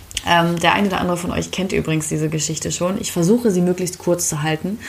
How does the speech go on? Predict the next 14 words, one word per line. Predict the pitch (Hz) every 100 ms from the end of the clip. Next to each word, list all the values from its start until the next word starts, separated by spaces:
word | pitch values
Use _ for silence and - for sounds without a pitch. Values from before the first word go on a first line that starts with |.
| - - -
um | 180
euch | 170 170
nicht | 190 -
zu | 180
langweilen. | 160 160 151 151 156 214 294 - - - 185 -
Und | 175 175 180
zwar | - - 185 202
war | 190
das | 180 170
damals | 170 165 156
so, | 208 254 277 - -
ich | 208 214 214 190
war | 175 180 190 202 -
in | - 180 180 180 180 180